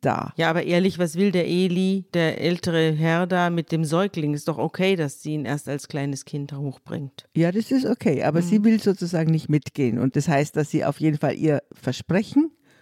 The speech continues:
Speaker 2: Ja.
Speaker 1: noch nicht erfüllen will.
Speaker 2: Ja.
Speaker 1: Ja.
Speaker 2: Wenn nur der Herr sein Wort erfüllt. Die Frau bleibt also daheim und stillt ihren Sohn, bis sie ihn entwöhnt. Und als sie ihn entwöhnt hat, nimmt sie ihn hinauf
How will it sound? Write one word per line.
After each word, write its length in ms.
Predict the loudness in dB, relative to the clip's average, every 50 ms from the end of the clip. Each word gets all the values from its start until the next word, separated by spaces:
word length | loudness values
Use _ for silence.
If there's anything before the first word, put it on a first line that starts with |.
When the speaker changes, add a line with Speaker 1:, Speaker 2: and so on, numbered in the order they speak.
| _ -2
Speaker 2:
Ja. 140 | 0 0 2
Speaker 1:
noch 200 | 0 0 2 4
nicht 420 | 4 4 4 2 -2 -12 -10 -8
erfüllen 600 | -8 -8 -6 -2 0 2 2 4 2 0 0 0
will. 80 | 0 0
Speaker 2:
Ja. 240 | 0 -2 -2 -6 -10 _
Speaker 1:
Ja. 240 | -2 -2 0 0 -2 -6 _ _ _ 0
Speaker 2:
Wenn 180 | 2 4 6 6
nur 120 | 6 6
der 120 | 4 4
Herr 220 | 2 2 2 2 2
sein 280 | 2 0 0 0 0
Wort 240 | 0 0 0 0 0
erfüllt. 600 | -4 -4 -2 0 2 2 2 0 -2 -8 -12 -10
Die 80 | -10 -8
Frau 220 | -2 0 0 2
bleibt 320 | 2 2 0 0 0 -2 -2
also 220 | -2 -2 0 0
daheim 480 | 0 0 0 2 2 2 2 2 2 0
und 120 | -2 -4
stillt 320 | -2 0 0 0 2 0
ihren 200 | 0 0 0 0
Sohn, 340 | 0 2 2 4 4 4 2
bis 160 | 2 -2 -4
sie 120 | -2 -2 -2
ihn 100 | 0 0
entwöhnt. 520 | 0 -2 -2 -2 0 2 4 4 4 4
Und 120 | 2 0 0
als 200 | 0 -2 -2 0
sie 100 | -2 0
ihn 60 | 0
entwöhnt 460 | 0 0 0 0 2 2 2 2 2
hat, 160 | 0 0 0
nimmt 240 | 0 0 0 0 -2
sie 140 | -4 -4 -2
ihn 160 | 0 0 0
hinauf 720 | 0 0 2 2 2 2 2 2 2 0 -2 -8 -16 -20 -20